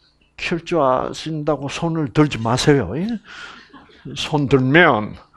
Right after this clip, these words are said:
청량리 그 모 병원으로 갑니다. 아시겠죠? 우린 몰라요. 우린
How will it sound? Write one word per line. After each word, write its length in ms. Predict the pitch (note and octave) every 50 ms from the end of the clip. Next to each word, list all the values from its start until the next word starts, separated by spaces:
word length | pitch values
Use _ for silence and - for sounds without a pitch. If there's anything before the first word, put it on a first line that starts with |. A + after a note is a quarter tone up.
| _ _ _ - - - - - _ _ _
청량리 1120 | - - - - C#3 C3+ C#3+ D3 D3+ D#3 D3+ D3 C#3+ C3+ B2+ B2 B2 A#2+ A#2 A2+ A2 A2 G2
그 100 | - A#2
모 360 | A2 A2 A2 A#2+ B2 A#2 G#2
병원으로 560 | F#2+ - B2 A#2 A#2+ B2 B2 B2 A2+ G#2+ G#2 F#2
갑니다. 680 | F2 - E2+ F2+ G2+ G2 E2 - - - G2 G2+ - - - - - - - - - -
아시겠죠? 640 | F#2 D#2+ D2+ - - - G2+ - - - - - - _ _ _ _ _ _ _ _ _ _ _ _ _ _ _ _ _ _ _ _ _ _ _ _ _ G2 - _ _ _ _ _
우린 420 | C3+ B2+ A#2+ D#3 E3+ D3+ A#2 F2+
몰라요. 560 | E2 C2 B1 C2+ - - - G2+ - - F#2+ F#2
우린 300 | - F#2+ - - A#2 G#2